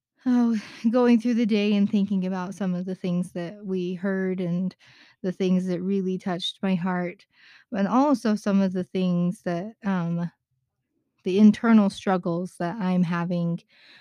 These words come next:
with just hearing the word and knowing what it means for me and really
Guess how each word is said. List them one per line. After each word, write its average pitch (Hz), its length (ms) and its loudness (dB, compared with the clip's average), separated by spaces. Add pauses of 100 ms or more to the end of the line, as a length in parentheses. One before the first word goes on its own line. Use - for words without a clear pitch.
(200)
with 175 480 0 (720)
just - 420 -4 (100)
hearing 226 580 6
the 202 100 4
word 196 640 -2 (140)
and 180 300 -2
knowing 208 360 4
what 196 120 0
it 185 120 -4
means 190 480 0
for - 260 -6
me 185 560 0 (520)
and 190 280 0
really 202 760 2